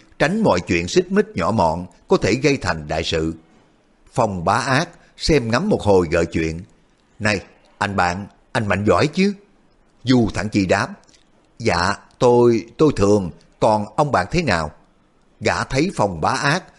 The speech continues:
hình như ngứa ngáy tay chân, dung quyền múa chưởng, càng ngấm ngầm sợ hãi rồi.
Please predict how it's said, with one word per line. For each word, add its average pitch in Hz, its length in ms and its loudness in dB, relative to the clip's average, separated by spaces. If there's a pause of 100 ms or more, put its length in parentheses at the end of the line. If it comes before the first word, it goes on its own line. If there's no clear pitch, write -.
(100)
hình 98 260 -2
như 110 280 4
ngứa 117 260 2
ngáy 151 200 -2 (100)
tay 101 160 0
chân, 87 340 -2 (260)
dung 185 240 2
quyền 87 300 2
múa 117 180 2
chưởng, 92 300 0 (280)
càng 98 280 0
ngấm 147 220 -2
ngầm 87 240 -2
sợ 82 260 -2
hãi 87 240 -2
rồi. 85 180 2